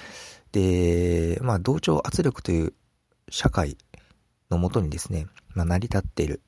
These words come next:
えー、日本社会っていうのは、非常にこの、あの、対象を特定して、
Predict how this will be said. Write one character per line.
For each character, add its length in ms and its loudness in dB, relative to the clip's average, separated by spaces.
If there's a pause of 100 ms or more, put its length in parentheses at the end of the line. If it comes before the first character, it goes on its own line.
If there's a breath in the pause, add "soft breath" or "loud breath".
(140)
え 540 -4
ー、 20 -2
日 80 0
本 140 0
社 120 -2
会 160 -8
っ 40 -20 (400)
て 80 -2
い 60 -2
う 40 -6
の 100 -2
は、 200 0 (460 loud breath)
非 140 -6
常 120 2
に 100 -2
こ 120 -4
の、 240 0 (340)
あ 100 -2
の、 80 0
対 200 4
象 320 2 (540)
を 120 -2
特 200 -4
定 140 2
し 120 4
て、 220 -2